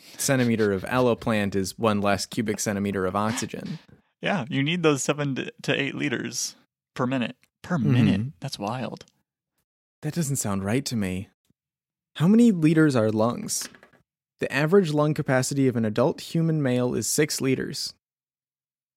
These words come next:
Speaker 2: Oh, okay, that's how much you breathe, but that's not how much oxygen you're removing from the atmosphere.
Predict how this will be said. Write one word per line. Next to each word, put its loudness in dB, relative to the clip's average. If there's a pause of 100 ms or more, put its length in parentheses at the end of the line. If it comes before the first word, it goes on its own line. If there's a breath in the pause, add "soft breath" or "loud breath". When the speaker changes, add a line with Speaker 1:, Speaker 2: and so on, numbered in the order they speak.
(840)
Speaker 2:
Oh, 0
okay, -2
that's 0
how -2
much -2
you -2
breathe, 0
but 4
that's -2
not 0
how 2
much 0 (460)
oxygen 4
you're 0
removing 0
from -4
the 0
atmosphere. -2